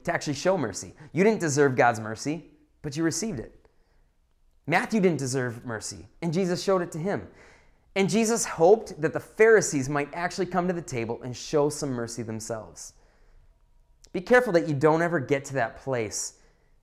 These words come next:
that you accept God's mercy and still find yourself believing that somebody else isn't worthy of his, of your own mercy. I think there's a little bit of Pharisee in every single one of us.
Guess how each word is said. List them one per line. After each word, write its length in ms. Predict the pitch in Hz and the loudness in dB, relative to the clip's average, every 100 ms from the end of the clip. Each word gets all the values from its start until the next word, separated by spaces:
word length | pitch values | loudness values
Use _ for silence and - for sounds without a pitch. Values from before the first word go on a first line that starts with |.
| 131 | -4
that 180 | 127 156 | -2 0
you 100 | 135 | 0
accept 460 | - - 180 185 | 0 0 0 2
God's 280 | 190 165 131 | 2 2 2
mercy 380 | 131 127 131 127 | 0 0 -2 -6
and 100 | 117 | -6
still 320 | - 151 156 | -2 2 2
find 340 | 156 147 139 | 2 -2 0
yourself 460 | 131 127 - 120 - | -2 -2 0 0 -2
believing 420 | 120 113 120 117 | -4 -4 -4 -4
that 120 | 110 - | -6 -8
somebody 340 | 120 113 113 | -6 -4 -2
else 180 | 107 107 | -4 -6
isn't 200 | 104 104 | -10 -8
worthy 300 | 104 104 95 | -4 -4 -4
of 80 | 90 | -8
his, 180 | 95 - _ | -10 -14 _
of 140 | 120 113 | -6 2
your 180 | 127 | 4
own 140 | 117 117 | 4 2
mercy. 360 | 104 90 87 - _ _ _ _ - _ _ _ _ _ _ _ _ _ _ _ _ _ _ _ _ - | -4 -8 -16 -20 _ _ _ _ -20 _ _ _ _ _ _ _ _ _ _ _ _ _ _ _ _ -10
I 60 | |
think 160 | - 190 | -4 0
there's 160 | 190 | 2
a 40 | 156 | 4
little 220 | 139 156 | 4 4
bit 100 | 143 | 4
of 160 | 123 - | 2 0
Pharisee 560 | 123 117 - 110 107 - | -2 -2 -6 -8 -10 -10
in 100 | 113 | -6
every 160 | 107 | -6
single 280 | 104 110 95 | -6 -8 -6
one 100 | 92 | -6
of 100 | 87 | -8
us. 320 | - - - | -10 -14 -14